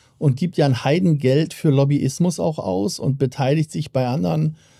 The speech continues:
Verbänden und Initiativen. Und, ähm, ich muss sagen, jetzt war neulich, gab's ja, ähm, gab's ja ein, ein Roundtable, ähm, von einem, von einer Initiative, die in meinen Augen ihren größten Wert,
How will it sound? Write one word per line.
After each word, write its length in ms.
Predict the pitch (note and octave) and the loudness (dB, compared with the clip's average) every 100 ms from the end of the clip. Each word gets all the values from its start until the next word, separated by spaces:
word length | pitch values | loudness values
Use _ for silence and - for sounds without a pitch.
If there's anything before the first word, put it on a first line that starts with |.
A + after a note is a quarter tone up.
| _ _ _ | _ _ _
Verbänden 680 | - C#3+ A#2 C3+ E3+ B3+ F3 | -4 -2 0 2 2 2 2
und 200 | C#3 B2+ | 2 4
Initiativen. 1120 | D3 E3+ D#3 - B2+ A#2 D3 D#3+ F#3 F3+ F3 | 4 4 2 0 0 0 -2 0 2 2 2
Und, 560 | - D3+ D3 D3+ - C#3+ | 2 2 4 2 0 2
ähm, 360 | C3 C3 B2+ - | 4 4 0 0
ich 100 | A#2+ | 0
muss 140 | D3 | 2
sagen, 180 | C#3 D3+ | 2 2
jetzt 160 | C#3 | 0
war 100 | C#3+ | 0
neulich, 440 | C3+ B2+ E3+ E3 - | 2 2 0 -2 0
gab's 340 | C3 D3 - | 0 0 -2
ja, 380 | C3+ C3+ C3 C3+ _ _ _ _ _ - | 0 2 2 -2 _ _ _ _ _ -8
ähm, 540 | - B2 B2 A2+ A2+ G#2+ _ - | 0 2 4 4 2 0 _ -4
gab's 260 | C3 - | -2 0
ja 180 | C#3 B2 | 0 0
ein, 420 | - B2+ A#2 A2+ | 0 0 2 0
ein 180 | - B2 | 0 2
Roundtable, 1120 | A2+ A2+ D#3 F#3+ - - D#3+ E3+ F3 E3+ E3+ D#3+ _ _ _ _ _ | 2 4 2 2 -2 0 2 2 2 2 0 -6 _ _ _ _ _
ähm, 600 | C3 B2+ B2 A#2 A#2 A2+ G#2+ _ _ _ | -2 0 2 2 0 0 -4 _ _ _
von 400 | - - B2+ B2+ | -6 0 2 2
einem, 500 | - C3 B2+ A#2+ A2+ | 0 2 4 4 2
von 180 | - | -2
einer 280 | A2+ B2+ B2 | 2 2 2
Initiative, 840 | C#3+ C3+ C3+ A#2+ A2+ D#3 E3+ D#3 D3 | 2 2 2 -2 -2 -2 0 2 2
die 420 | C#3 B2+ B2 A#2 _ _ _ _ - | 2 2 2 0 _ _ _ _ -2
in 160 | B2 | 2
meinen 280 | A#2 C#3 D#3+ | 4 4 4
Augen 280 | A#2+ C3+ C#3 | 4 4 4
ihren 220 | B2 A#2+ | 4 4
größten 480 | A#2 C#3+ D3+ E3 B2+ | 4 2 2 0 2
Wert, 440 | C3 C#3 C#3 - | 2 2 -2 -8